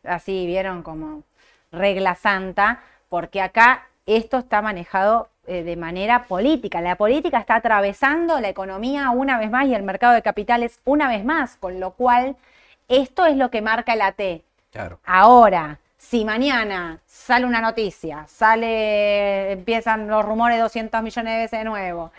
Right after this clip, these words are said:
Speaker 1: sale, no salen a intervenir y qué sé yo, por ahí esta vela se da vuelta y sigue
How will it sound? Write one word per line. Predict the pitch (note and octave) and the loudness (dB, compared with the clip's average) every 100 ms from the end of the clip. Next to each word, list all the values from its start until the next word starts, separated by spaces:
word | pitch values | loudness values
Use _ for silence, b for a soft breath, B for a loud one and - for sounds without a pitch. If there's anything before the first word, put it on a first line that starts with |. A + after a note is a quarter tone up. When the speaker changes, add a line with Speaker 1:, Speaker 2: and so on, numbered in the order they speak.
| b b | b b
Speaker 1:
sale, | - A#3+ B3 B3 A#3+ A#3 A3 G#3+ | 2 6 6 4 0 -2 -2 -2
no | G#3+ A#3 | -4 -2
salen | B3 A#3+ A#3 | 0 0 -2
a | |
intervenir | A3+ A3+ A3+ A3+ G#3+ F3 | -2 -2 -2 -2 -4 -6
y | |
qué | E3+ | -6
sé | G3+ G3 | -8 -6
yo, | A#3+ C4+ | -4 -4
por | F3+ | -6
ahí | E3+ G3 | -8 -6
esta | G3 - E3 | -8 -6 -4
vela | G3 G#3+ | -4 -4
se | F#3+ D#3+ | -6 -8
da | E3 | -6
vuelta | F3 G3 G3 G#3+ - | -4 -2 0 -2 -2
y | F3+ | -12
sigue | - D#3+ C#3+ | -10 -10 -10